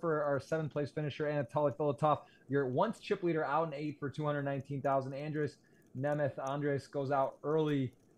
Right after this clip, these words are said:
there in ninth, one sixty-nine. Of course, one point three five one million up for grabs. No deal making available in this format. We will get that giveaway on the screen. If you wanna do the first part, hit the thumbs up. We appreciate you.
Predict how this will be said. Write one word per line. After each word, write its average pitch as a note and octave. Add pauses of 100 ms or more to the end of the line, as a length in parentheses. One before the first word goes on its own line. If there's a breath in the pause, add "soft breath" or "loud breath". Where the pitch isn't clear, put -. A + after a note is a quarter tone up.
there C3
in B2
ninth, B2+
one C3
sixty-nine. C3
Of A2+
course, B2+
one C3
point B2
three B2+
five B2
one B2+
million B2+
up -
for G3+
grabs. E3
No F3
deal G#3
making F3+
available D3
in C#3+
this C#3+
format. D3
We B2+
will D#3
get C#3
that C3+
giveaway C#3
on C3
the B2
screen. D3+
If -
you C3
wanna C3+
do C#3
the C3
first C3+
part, C#3
hit B2
the B2
thumbs B2+
up. E3 (260 soft breath)
We B2
appreciate D3
you. B2